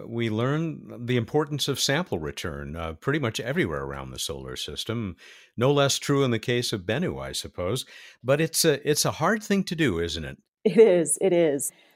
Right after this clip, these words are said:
Speaker 2: The very first thing that's really hard to do is even get to an object like this. I mean, Bennu is only about five hundred meters in s-,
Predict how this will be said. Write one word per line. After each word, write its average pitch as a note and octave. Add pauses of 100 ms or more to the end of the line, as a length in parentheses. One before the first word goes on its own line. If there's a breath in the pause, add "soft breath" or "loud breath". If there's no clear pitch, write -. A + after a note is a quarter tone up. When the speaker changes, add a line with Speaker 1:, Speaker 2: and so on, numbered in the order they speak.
Speaker 2:
The G3+
very A#3+
first A#3
thing F3
that's E3
really E3+
hard D#3
to D3+
do F3+
is F3
even G3+
get F3+
to F3+
an D#3
object C#3+
like -
this. -
I E3+
mean, D#3+
Bennu F#3+
is F3
only F3+
about E3+
five F3
hundred E3+
meters E3+
in E3+
s-, -